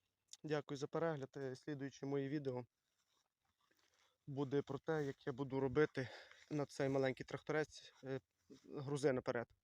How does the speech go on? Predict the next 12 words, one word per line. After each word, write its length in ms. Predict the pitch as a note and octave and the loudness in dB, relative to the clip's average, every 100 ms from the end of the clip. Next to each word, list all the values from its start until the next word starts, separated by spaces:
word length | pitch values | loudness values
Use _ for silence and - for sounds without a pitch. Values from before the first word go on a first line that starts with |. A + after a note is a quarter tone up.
| _ _ _ _ _ _ _ _ _ _ _ - | _ _ _ _ _ _ _ _ _ _ _ 0
Я 140 | D#3 | 4
вже 180 | D3+ D3 | 4 4
робив, 420 | C#3+ C3+ E3+ C#3+ | 4 6 4 2
е, 160 | - C#3 | -2 -2
декілька 400 | C3 C#3+ C3+ C#3+ | 0 0 -2 -4
грузів 320 | C3 C#3+ D#3+ | -2 2 4
на 80 | D3+ | 6
великі 320 | C#3 D#3 F3+ | 6 6 4
трактори. 340 | - C3+ - C3 | -2 -6 -2 2
Мені 180 | C#3 C#3 | 4 6
давали 300 | C#3 C3+ B2+ | 6 6 4
хлопці, 520 | - C3+ - C3 | 2 0 0 -6